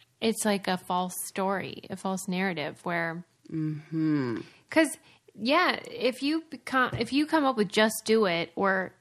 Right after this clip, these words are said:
Speaker 1: whatever,
Speaker 2: Right. That
Speaker 1: then
Speaker 2: you're
Speaker 1: what that
Speaker 2: right.
Speaker 1: leads to is, like, a million other contracts, and that's how you make your money.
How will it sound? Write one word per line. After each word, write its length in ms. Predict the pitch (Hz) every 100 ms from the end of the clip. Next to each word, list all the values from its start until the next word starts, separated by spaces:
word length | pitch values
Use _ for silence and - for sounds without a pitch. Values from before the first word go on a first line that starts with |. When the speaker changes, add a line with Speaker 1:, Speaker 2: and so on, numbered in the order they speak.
| _
Speaker 1:
whatever, 440 | - 208 220 202 160
Speaker 2:
Right. 440 | 147 113 - - - _ _ _
That 200 | 165 247
Speaker 1:
then 100 | 269
Speaker 2:
you're 180 | 233 226
Speaker 1:
what 280 | 220 269 294
that 180 | 262 220
Speaker 2:
right. 80 | 220
Speaker 1:
leads 300 | 254 226 -
to 160 | 233
is, 200 | 196 196
like, 200 | 196 185 -
a 60 |
million 440 | 202 208 214 208 196
other 160 | 185 185
contracts, 640 | 196 196 196 175 - -
and 80 | 180
that's 200 | 180 175
how 80 | 180
you 140 | 165
make 160 | 165 -
your 80 | 113
money. 240 | 131 -